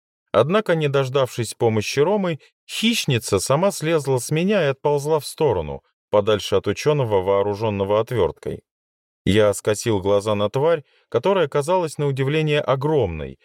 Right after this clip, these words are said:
по сравнению со всеми виденными ранее. Какие странные у нее глаза!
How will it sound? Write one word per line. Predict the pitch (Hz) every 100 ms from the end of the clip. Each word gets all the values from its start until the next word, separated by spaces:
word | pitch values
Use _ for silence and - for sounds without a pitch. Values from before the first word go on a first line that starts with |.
| _
по | -
сравнению | 101 107 101 104 98 95 92
со | 107
всеми | 95 - 143 113
виденными | 98 92 98 104 123
ранее. | 143 101 73 67 - _ _ _ _ _ _ _ -
Какие | 101 - 123 156 165
странные | - - 107 139 180 175 175 175
у | 147
нее | 156 160 160
глаза! | 151 160 160 147 147 85 67